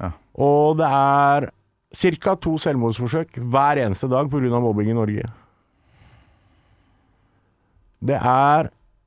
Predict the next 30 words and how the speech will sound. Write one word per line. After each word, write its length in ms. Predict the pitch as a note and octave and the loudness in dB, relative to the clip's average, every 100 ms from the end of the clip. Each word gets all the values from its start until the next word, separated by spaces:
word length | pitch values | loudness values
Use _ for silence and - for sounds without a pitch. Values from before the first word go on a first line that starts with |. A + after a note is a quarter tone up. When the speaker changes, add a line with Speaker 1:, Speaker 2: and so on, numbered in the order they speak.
| _ _ _ _ | _ _ _ _
Speaker 2:
syttién 880 | C#3+ C#3 C3+ E3 - C#3+ - - D3+ | -2 -2 0 -2 -2 -6 -6 -8 -8
tusen 680 | - B2 A#2 A2 - C#3+ C#3 | -6 -4 -4 -6 -6 -4 -2
barn 400 | A#2 A#2+ C#3 E3 C#3+ | 2 2 2 -2 -4
i 160 | C3+ | -6
femte 460 | C#3+ C#3+ G#2 - G#2+ | -4 -2 -2 -4 -4
til 120 | B2+ | -4
tiende 340 | A#2 G#2 G#2 G#2+ | -2 0 0 0
trinn 220 | C#3 C3+ | -2 -2
som 100 | B2+ | -2
blir 140 | B2+ | -2
mobba 400 | C3 A2 G2 G2+ G#2+ | -2 0 0 -2 -4
på 100 | A#2+ | -8
skolen 320 | A2 G#2+ F#2+ | -4 -4 -2
i 20 | |
Norge. 280 | G2+ E2 D2 - _ _ _ _ _ _ _ _ _ | -4 -6 -10 -20 _ _ _ _ _ _ _ _ _
Det 100 | A#2+ | -2
er 100 | D3 - | -2 0
hundre 500 | G3+ C#3+ G#2 G2 B2 | 0 2 0 0 -2
tusen 460 | A#2 A#2+ G#2 - C3 | -2 -2 -2 -4 -4
voksne 460 | C#3 - - A2+ C3 | -4 -8 -10 -6 -4
som 120 | C3 | -2
blir 120 | B2+ | -2
mobba 240 | B2+ G#2 | 0 0
på 140 | G2+ A#2 | 0 0
arbeidsplassen. 580 | F#2+ G2+ G#2+ A2 - - - _ _ _ _ _ _ _ _ _ _ | 0 -2 -4 -6 -10 -16 -18 _ _ _ _ _ _ _ _ _ _
Det 80 | C#3 | -6
er 100 | C#3+ | -4
hinsidig 760 | - - E3 A#2 G2+ A#2+ A#2 B2+ | -6 -2 0 0 -2 -2 0 2
mye 200 | A2 A2 | 2 0
tall. 240 | A2 E2+ | 0 -2